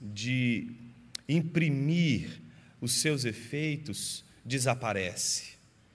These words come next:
Ela permanece no interior de todo o labor filosófico.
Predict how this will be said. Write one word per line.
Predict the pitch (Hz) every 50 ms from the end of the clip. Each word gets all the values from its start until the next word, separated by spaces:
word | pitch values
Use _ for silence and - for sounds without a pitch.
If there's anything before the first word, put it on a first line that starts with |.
| - - -
Ela | 120 127 127 120
permanece | 123 - - 151 156 156 165 165 151 131 117 113 117 107 - -
no | 120 117
interior | 113 117 135 113 107 107
de | 104 110
todo | 107 107 - 120 135 139
o | 151
labor | 156 151 127 104 104 104 101
filosófico. | - - - 101 98 90 85 87 82 82 85 - - - - -